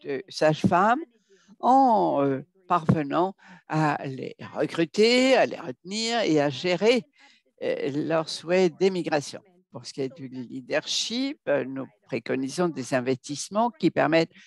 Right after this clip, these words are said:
de renforcer et de consolider le leadership en,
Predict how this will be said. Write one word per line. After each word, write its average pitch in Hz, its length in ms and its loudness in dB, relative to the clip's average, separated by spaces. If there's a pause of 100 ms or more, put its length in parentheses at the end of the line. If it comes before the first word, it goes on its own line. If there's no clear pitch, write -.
(440)
de 131 60 4
renforcer 156 1160 0 (480)
et 139 160 -2
de 135 320 0 (180)
consolider 196 880 -2 (1700)
le 254 260 4
leadership 185 880 -2
en, 143 340 0